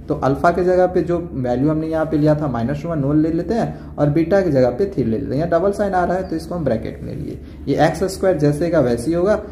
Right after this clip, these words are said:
अब यहाँ पे देखो, तीन में एक घटाएंगे तो दो होगा, क्योंकि minus plus minus minus हो जाएगा, दो हो जाएगा। तो ये हो गया माइनस टू और ये एक्स जैसे का वैसे ही होगा, ये प्लस minus minus हो गया, वन थ्री जा थ्री,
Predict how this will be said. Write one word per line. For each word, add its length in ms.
अब 120
यहाँ 240
पे 100
देखो, 200
तीन 260
में 120
एक 180
घटाएंगे 380
तो 140
दो 160
होगा, 160
क्योंकि 200
minus 260
plus 260
minus 300
minus 260
हो 60
जाएगा, 260
दो 220
हो 100
जाएगा। 320
तो 340
ये 120
हो 80
गया 160
माइनस 580
टू 220
और 180
ये 320
एक्स 280
जैसे 320
का 140
वैसे 280
ही 60
होगा, 140
ये 140
प्लस 360
minus 320
minus 340
हो 60
गया, 180
वन 200
थ्री 220
जा 180
थ्री, 420